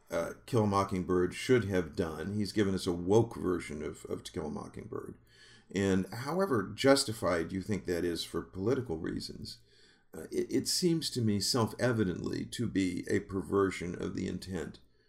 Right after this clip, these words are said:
of the author of one of the most famous and popular American novels of the twentieth century. To me, that's a big deal.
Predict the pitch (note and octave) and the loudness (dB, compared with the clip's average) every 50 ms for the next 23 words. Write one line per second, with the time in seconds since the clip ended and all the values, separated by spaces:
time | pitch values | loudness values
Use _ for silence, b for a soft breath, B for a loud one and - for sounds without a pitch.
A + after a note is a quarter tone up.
0 | _ _ - F2+ - G2+ G2 F#2 - - G#2 A2 G#2+ A2 A2 F#2+ D#2+ C2+ C2+ - | _ _ -8 -4 -2 -2 -2 -2 0 2 4 4 4 4 2 0 -2 -2 -4 -4
1 | - - F#2+ F2+ F#2 G2 G2 G2 F#2 F#2 F#2 F2+ F2 E2+ - - - _ - - | -2 -2 0 0 0 0 0 0 0 0 0 0 0 -2 -4 -8 -12 _ -20 -10
2 | - - A#2 A2 G#2+ G2 G2+ G2+ F#2+ - - - - F#2+ E2+ - F#2 F#2 F2 F2 | -2 0 2 2 2 2 0 -2 -4 -6 -8 -6 -4 -6 -4 -4 -6 -6 -6 -6
3 | E2 D#2+ D#2 D#2 E2+ F2 - - G2+ F#2+ F#2 F2+ F2 F2 F#2 F2 F2+ F2+ E2+ D#2+ | -6 -6 -6 -6 -4 -4 -4 -4 -2 -2 0 0 -2 -2 -4 -4 -4 -4 -4 -4
4 | - G2 - - - - - - A2 - - - - - - - - - - - | -6 -6 -8 -8 -8 -10 -10 -8 -8 -6 -6 -6 -8 -8 -8 -10 -10 -10 -12 -14
5 | - - B B B B B B B - - D3 D3 D3+ F3 F3 C#3+ A#2 C#3+ D#3+ | -14 -16 B B B B B B B -8 -6 -2 0 2 2 4 4 2 0 0
6 | - C3+ A2 A2 - - G#2 G#2 F#2+ E2 D#2+ - - F2+ F#2 F2+ - - - - | 0 -2 -2 -2 0 4 4 4 4 2 -2 -6 -4 -2 -2 -2 -2 -4 -8 -12